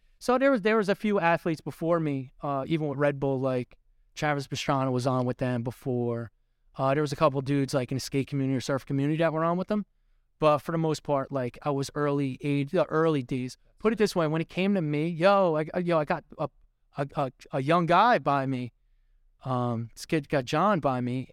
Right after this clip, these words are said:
Um, Jersey Johnny came to me and he's like, "Yo, I got this, I heard about this."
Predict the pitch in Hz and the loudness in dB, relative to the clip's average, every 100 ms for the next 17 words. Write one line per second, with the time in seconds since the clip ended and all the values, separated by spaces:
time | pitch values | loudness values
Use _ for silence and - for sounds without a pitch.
0 | - 127 120 117 117 _ _ - 147 143 | -8 -6 -6 -6 -12 _ _ -6 -2 -2
1 | 131 151 185 180 151 135 127 135 131 113 | -2 0 0 0 0 0 0 0 0 -4
2 | 107 98 104 139 143 147 131 - _ _ | -6 -4 -4 -4 -4 -4 -8 -12 _ _
3 | _ _ _ 123 175 175 160 - 156 | _ _ _ -2 0 2 0 0 -4